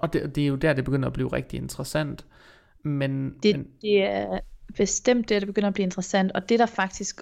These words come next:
Speaker 2: også er spændende der, det er, at der også skal komme udfordringer med den del.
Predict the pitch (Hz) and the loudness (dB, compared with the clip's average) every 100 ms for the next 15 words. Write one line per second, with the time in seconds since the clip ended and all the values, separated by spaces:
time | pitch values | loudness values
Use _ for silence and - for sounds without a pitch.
0 | - 190 - 190 - - 185 196 202 202 | -8 -6 -6 -6 -8 -2 0 2 0 -2
1 | - - _ - 220 - 170 _ - 208 | -6 -20 _ 2 2 2 -4 _ 2 4
2 | 190 185 185 202 - 190 208 202 196 185 | 4 2 -2 -8 -8 -4 -4 -2 0 0
3 | 185 180 170 - 214 202 - - | 0 -4 -2 0 0 0 -6 -10